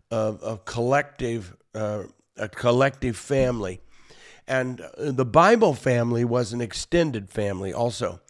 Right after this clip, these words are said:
So in, in those days, um, they were very close where, uh, the parents did, were involved in marriage and what were gonna be done because they were going to probably live close to each other or maybe even dwell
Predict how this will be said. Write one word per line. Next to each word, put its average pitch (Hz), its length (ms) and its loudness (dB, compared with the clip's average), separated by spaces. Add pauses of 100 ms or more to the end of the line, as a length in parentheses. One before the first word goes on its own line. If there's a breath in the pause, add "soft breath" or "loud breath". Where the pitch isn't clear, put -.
(340 loud breath)
So 156 440 4
in, 135 400 -2
in 127 420 -2
those 147 300 2
days, 120 360 -2 (280 loud breath)
um, 113 420 -2 (260 soft breath)
they 127 100 2
were 127 100 4
very 139 240 4
close 131 500 0
where, 120 320 -2 (300 loud breath)
uh, 117 80 -4
the 117 120 -4
parents 135 500 0
did, 160 420 0 (120)
were 139 220 2
involved 117 460 2
in 110 160 -2
marriage 110 500 -2 (300 loud breath)
and 123 280 -2
what 127 180 2
were 123 100 -4
gonna 110 280 -2
be 107 200 -6
done 113 380 0 (280 loud breath)
because 127 380 0
they 123 100 0
were 120 160 -2
going 151 500 2
to 127 80 -4
probably 147 680 0
live 151 320 2
close 120 340 -2
to 117 120 -2
each 113 200 -4
other 113 220 0
or 131 200 2
maybe 165 380 2
even 135 340 -2
dwell 135 440 2